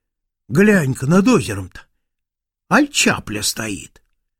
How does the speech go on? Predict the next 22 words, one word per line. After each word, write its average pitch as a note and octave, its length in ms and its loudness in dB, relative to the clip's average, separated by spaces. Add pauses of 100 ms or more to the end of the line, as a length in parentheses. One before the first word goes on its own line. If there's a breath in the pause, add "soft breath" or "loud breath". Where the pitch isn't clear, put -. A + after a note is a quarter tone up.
(520)
Неужели B3+ 500 4
она F4 340 -2
и A#3+ 140 4
ночью A#2 520 0
рыбу A2 340 -6
ловит? - 480 -12 (100)
Эх, A#3+ 340 -4
ма, G#3+ 600 -8 (600)
сука F#4+ 540 4
это, E2 240 -8
не A#3+ 240 4
чапля, A2 600 -2
вот A3 260 2
маху-то G#3+ 560 -6
дал. D#3 420 -14 (440 loud breath)
А F#3+ 100 2
всё D4 220 -2
месяц B3+ 680 0
обманывает». E3 840 -6 (760)
Так F#3 240 -6
мы - 120 -12
ехали, F3 840 -8